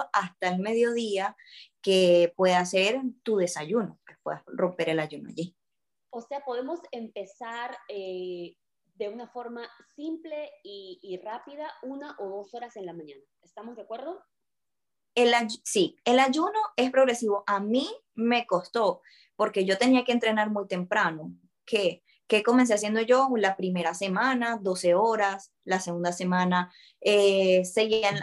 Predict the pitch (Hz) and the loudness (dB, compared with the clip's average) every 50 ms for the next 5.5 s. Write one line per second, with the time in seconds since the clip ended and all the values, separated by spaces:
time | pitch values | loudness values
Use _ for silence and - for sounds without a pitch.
0 | - - 214 220 220 214 208 - 214 214 208 196 208 185 185 196 226 247 233 214 | -2 -2 -2 0 0 -2 -2 -2 -2 -2 -2 0 2 4 4 6 4 4 4 2
1 | 208 208 214 - _ - - 247 262 269 285 285 294 294 285 262 247 247 254 262 | 0 -2 -2 -8 _ -16 -8 -6 -4 -4 -2 0 0 0 0 2 2 2 0 0
2 | - - 226 226 226 233 240 247 254 240 - - 254 269 269 262 262 247 247 247 | -4 -6 -6 -6 -4 -2 0 0 0 -2 0 0 2 2 4 4 4 4 4 2
3 | 247 247 233 220 226 247 262 262 _ _ - 196 196 196 208 208 214 226 220 214 | 2 0 0 0 -2 -4 -6 -8 _ _ -6 -2 0 0 0 -2 -2 -4 -4 -2
4 | 220 240 254 - _ _ _ _ _ _ _ _ - 214 214 208 190 180 - 180 | -4 -4 -6 -8 _ _ _ _ _ _ _ _ 0 2 2 2 2 0 0 0
5 | 175 180 185 185 180 170 156 151 - | 2 2 2 2 2 0 -2 -8 -16